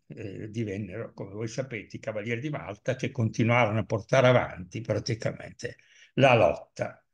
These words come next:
contro i musulmani, per-, soprattutto nel Mediterraneo. Bene, eh, chi rimase di fatto a spasso furono i Templari.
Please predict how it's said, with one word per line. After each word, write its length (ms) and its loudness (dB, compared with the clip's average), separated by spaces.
contro 400 -4
i 40 -8
musulmani, 840 -10
per-, 220 -10
soprattutto 680 -6
nel 160 -10
Mediterraneo. 760 -10
Bene, 480 10
eh, 340 6
chi 140 0
rimase 520 2
di 120 -10
fatto 320 -8
a 60 -4
spasso 680 -8
furono 280 -6
i 40 -8
Templari. 560 -8